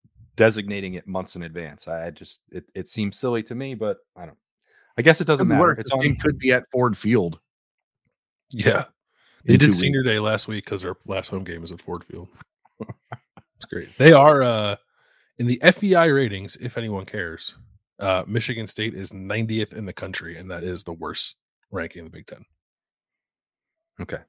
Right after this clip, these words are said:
Speaker 1: Well, that
Speaker 3: Indiana
Speaker 1: matches
Speaker 3: is
Speaker 1: what
Speaker 3: one
Speaker 1: my
Speaker 3: spot.
Speaker 2: F E I stands for For Everyone's Information, doesn't it?
Speaker 3: That is, that is correct. Yep.
Speaker 2: Yes. Crushed it.
Speaker 1: Well, at least that number matches up with what my eyes tell me about how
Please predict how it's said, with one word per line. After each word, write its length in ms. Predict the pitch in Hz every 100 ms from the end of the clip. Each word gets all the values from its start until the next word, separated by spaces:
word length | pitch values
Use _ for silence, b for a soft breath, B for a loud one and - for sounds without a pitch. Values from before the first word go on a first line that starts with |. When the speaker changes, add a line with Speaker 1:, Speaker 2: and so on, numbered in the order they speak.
| _ _ b b b -
Speaker 1:
Well, 80 | 107
that 160 | 135 147
Speaker 3:
Indiana 180 | 147
Speaker 1:
matches 160 | 147 131
Speaker 3:
is 40 | 117
Speaker 1:
what 120 | 123
Speaker 3:
one 60 | 110
Speaker 1:
my 40 |
Speaker 3:
spot. 60 | 170
Speaker 2:
F 20 |
E 40 | 156
I 200 | 135 120 -
stands 200 | 120 -
for 180 | 120
For 320 | 104 120 117 101
Everyone's 400 | 107 107 101 95
Information, 600 | 90 90 82 78 80 - _
doesn't 200 | 90 98
it? 120 | 123 -
Speaker 3:
That 120 | 101
is, 180 | 95 85 -
that 100 | -
is 120 | 95 -
correct. 340 | 90 80 - -
Yep. 140 | 123 - _ _ _ _ _ _ -
Speaker 2:
Yes. 460 | - - - - - - - -
Crushed 240 | - -
it. 180 | 78 - _ _ _ _ _
Speaker 1:
Well, 100 | 107
at 60 | 104
least 280 | 147 156 -
that 200 | 135 113
number 440 | 117 110 107 104
matches 360 | 107 107 107 101
up 140 | 104
with 140 | 101 92
what 120 | 98
my 220 | 95 92
eyes 220 | 104 98
tell 160 | - 82
me 140 | 82
about 220 | 90 90 95
how 360 | 95 92 90